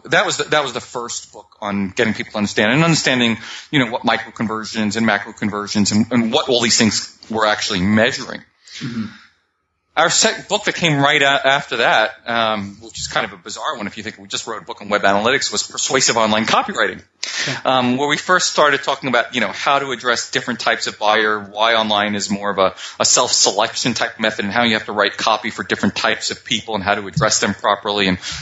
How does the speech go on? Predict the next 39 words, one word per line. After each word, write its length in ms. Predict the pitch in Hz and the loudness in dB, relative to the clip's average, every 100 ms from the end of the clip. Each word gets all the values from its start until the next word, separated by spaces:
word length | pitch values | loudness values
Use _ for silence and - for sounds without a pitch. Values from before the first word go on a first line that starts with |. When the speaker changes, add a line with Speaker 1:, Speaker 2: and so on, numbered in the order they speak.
| - | 0
Speaker 1:
uh, 140 | 139 | 0
different 260 | - 214 175 | 2 2 2
techniques 320 | 160 139 120 | 2 2 0
for 140 | - 107 | -4 -2
writing 280 | 110 110 | 0 0
properly 360 | 101 110 101 98 | 0 -2 0 2
online, 320 | 113 214 180 | 4 4 4
and 60 | 127 | 0
a 20 | |
little 160 | 113 101 | -2 -4
bit 100 | 98 | 2
about 160 | 92 | 4
S 240 | 92 - 110 | 4 2 2
E 100 | 127 | 2
O, 160 | 131 120 | 2 -2
but, 160 | 120 | 0
you 100 | 127 | 0
know, 60 | 101 | 2
very, 280 | 151 135 101 | 0 0 2
very 200 | 107 98 | 2 0
early 200 | 101 92 | -4 -2
on 120 | 87 | -2
in 100 | 85 | -2
two 200 | - 110 | -4 0
thousand 340 | 90 90 90 | 0 0 -2
one. 200 | 87 92 - _ - - | -8 -12 -20 _ -20 -12
Speaker 2:
Okay. 180 | 127 113 - - - 143 | -10 -10 -12 -18 -6 -2
Speaker 1:
Um, 480 | 147 147 135 131 - | 2 4 4 2 0
came 220 | - 220 | 0 4
around 200 | 220 196 | 4 2
two 120 | - 214 | -2 0
thousand 340 | 180 156 139 | 0 2 -2
five, 500 | - 180 170 135 - - | 0 2 2 0 -4 -2
and 220 | 123 123 | -2 -2
we 60 | |
started 260 | 127 135 131 | -2 -2 0
saying, 240 | 131 123 | 0 0
you 80 | 131 | 0
know, 160 | 135 | 0